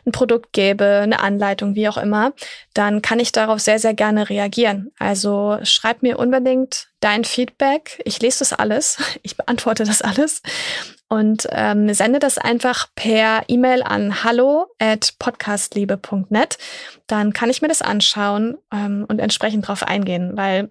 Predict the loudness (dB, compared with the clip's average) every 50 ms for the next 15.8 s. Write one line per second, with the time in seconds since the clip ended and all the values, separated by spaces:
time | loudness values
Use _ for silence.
0 | _ _ 0 0 2 4 2 2 2 2 0 2 2 0 0 -2 -6 -4 -4 -6
1 | -6 -6 -4 -2 -2 0 2 0 0 2 0 0 0 0 0 0 -2 -2 -2 -4
2 | -4 -2 -2 -2 -2 -4 -4 -2 -2 0 0 2 0 0 0 0 0 -2 -2 -4
3 | _ -16 -20 _ _ _ _ -4 -4 0 2 2 2 2 -2 -2 -4 -8 -8 -8
4 | -8 -8 -8 -6 -8 -6 _ -2 0 2 2 2 0 _ _ -20 -20 -18 -18 -16
5 | -16 -18 -20 -20 -20 -20 -20 _ _ _ 0 2 2 4 4 2 2 4 2 2
6 | 2 2 2 2 2 2 2 2 2 4 2 2 0 -2 _ _ -2 -2 -2 0
7 | 2 2 2 2 0 0 0 0 0 0 0 0 -2 -2 0 2 2 2 2 2
8 | 0 2 2 2 0 -2 _ _ _ -2 0 0 0 0 0 0 0 0 -2 0
9 | 2 2 2 2 0 0 -4 -2 0 0 2 2 2 2 0 0 -2 -4 -2 0
10 | -2 0 2 2 2 0 0 0 -2 0 2 2 2 2 2 0 2 0 0 0
11 | 4 2 2 2 0 -6 -8 -8 -6 -8 -8 -10 -4 0 0 2 2 2 2 2
12 | 2 2 4 2 2 2 2 0 2 0 2 2 0 2 4 2 2 2 2 0
13 | 2 0 0 0 2 2 2 2 2 0 0 0 0 0 0 0 0 -2 -2 2
14 | 2 2 2 2 0 0 2 2 0 0 0 -2 0 2 2 2 2 0 0 0
15 | 0 0 2 0 0 0 -2 -2 -2 -2 0 2 0 0 -2